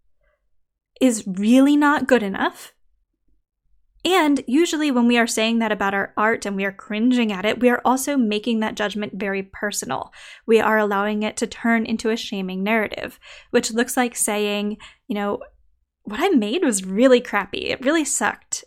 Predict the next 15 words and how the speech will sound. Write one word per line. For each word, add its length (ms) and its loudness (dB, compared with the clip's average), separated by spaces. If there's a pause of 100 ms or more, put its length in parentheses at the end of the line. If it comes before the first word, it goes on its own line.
And 300 -2
that 160 2
means 220 -2
that 80 0
I'm 200 0
crappy. 600 -10 (400)
I 160 6
suck 320 -2
as 100 -4
an 80 0
artist. 520 0 (100)
I'm 260 2
terrible 440 0
at 180 -10
this," 420 -8